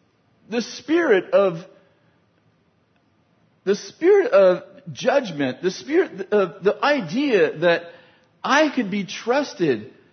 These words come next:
to decide who should live and who should die. "Well, I'm not doing that. All I'm doing is prophesying earthquakes." Well, people die in earthquakes.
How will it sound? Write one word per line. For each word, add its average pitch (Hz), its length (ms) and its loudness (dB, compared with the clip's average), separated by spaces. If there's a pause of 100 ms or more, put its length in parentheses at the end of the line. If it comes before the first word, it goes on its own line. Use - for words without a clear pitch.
(100)
to 226 100 -4
decide 233 720 -2 (260)
who 349 240 4
should 226 340 -4
live 277 420 0 (460)
and 202 140 0
who 262 200 0
should 220 220 -8
die. 151 160 2
"Well, 143 160 4
I'm 226 100 4
not 120 220 0
doing 135 160 2
that. 190 220 0 (200)
All 208 200 0
I'm 226 120 0
doing 165 160 2
is 160 60 -8
prophesying 185 500 0
earthquakes." 214 500 -2
Well, 247 120 2
people 320 420 -2
die 254 280 2
in 302 160 -4
earthquakes. 254 640 -2